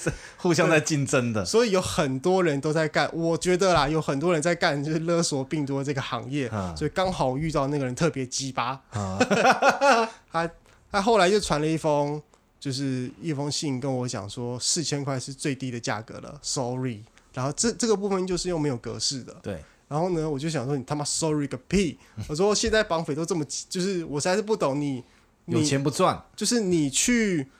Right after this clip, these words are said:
Speaker 2: 勒索别人，还跟别人说对不起，
Speaker 1: 嗯。
Speaker 2: 这件事情我才是不能理解。
Speaker 1: OK。
Speaker 2: 就是你他妈要当坏人，你就给我好好当坏人，你干嘛为什么要突然就动了慈悲心这样子？
Speaker 1: 对。<laughs>
Speaker 2: 好，那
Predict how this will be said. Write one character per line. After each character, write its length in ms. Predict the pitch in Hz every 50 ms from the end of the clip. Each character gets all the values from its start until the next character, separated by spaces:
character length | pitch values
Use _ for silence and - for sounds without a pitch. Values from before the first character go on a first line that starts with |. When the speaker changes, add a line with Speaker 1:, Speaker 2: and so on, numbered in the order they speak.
| _ -
Speaker 2:
勒 240 | 196 214 220 214
索 260 | 208 - - 156 135 120
别 260 | - - 143 131 123
人， 180 | 123 123 120
还 160 | 110 - 135 139
跟 260 | - - 190 185 175
别 160 | 165 147 139
人 140 | 135 139 131
说 180 | - 170 165
对 240 | 160 - 190 151 139
不 180 | 131 135 139 135
起， 360 | - - - - - 110 - _ _ _ _ -
Speaker 1:
嗯。 100 | 101 92
Speaker 2:
这 100 | 170 196
件 60 | 208
事 140 | 202 208 196
情 120 | 175 165
我 140 | 143 131 120
才 140 | 131 131 139
是 180 | 156 156 151 - _ -
不 80 | 180 175
能 100 | 156 135
理 180 | 135 127 123
解。 300 | 123 - - 131 113 - - _ _ _ _ _ _ -
Speaker 1:
OK。 340 | 113 127 - 127 95 76 78
Speaker 2:
就 60 | -
是 80 | 139 143
你 100 | 151 143
他 140 | - - 180
妈 100 | 185 190
要 80 | 185
当 160 | 180 175 175 175
坏 200 | 170 196 156 139
人， 180 | 127 127 127
你 40 | 123
就 100 | 151 151
给 100 | 131 139
我 160 | 135 123 117
好 160 | 113 120 117
好 160 | 110 131 131 131
当 160 | 123 117 120
坏 200 | - - 123 104
人， 220 | 107 104 101 101
你 60 | 110
干 140 | 113 - 139
嘛 120 | 131 120 127
为 120 | 139 143
什 120 | 135 131
么 80 | 117 120
要 120 | 123 131
突 140 | 127 - 139
然 120 | 127 113 120
就 100 | 120 131
动 180 | 131 - 135 120
了 60 | 120
慈 200 | - - - 123 117
悲 180 | - 120 120 120
心 180 | - - 131 110 - -
这 80 | - 139
样 160 | 139 143 143 147
子？ 140 | - - -
Speaker 1:
对。 880 | 185 - - 175 - - - - - - 160 - - 175 - - 180
<laughs> 40 | 160
Speaker 2:
好， 300 | - 170 175 180 165 - _ - - - -
那 380 | 190 190 185 175 165 156 151